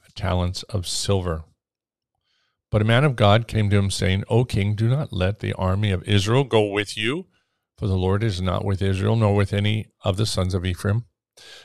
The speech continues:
But if you do go, do it, be strong for the battle, yet God will bring you down before your enemy, for God has power to help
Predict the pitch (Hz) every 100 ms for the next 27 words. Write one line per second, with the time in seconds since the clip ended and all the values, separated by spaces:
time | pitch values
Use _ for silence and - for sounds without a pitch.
0 | - 143 160 151 120 165 180 107 92 90
1 | 104 131 139 104 110 123 120 - 95 98
2 | 110 113 120 95 85 98 113 110 104 104
3 | 113 127 113 101 107 120 113 110 113 123
4 | 113 101 - 101 95 123 117 98 - 101
5 | 104 107 104 98 - 95 101 98 92 101
6 | 123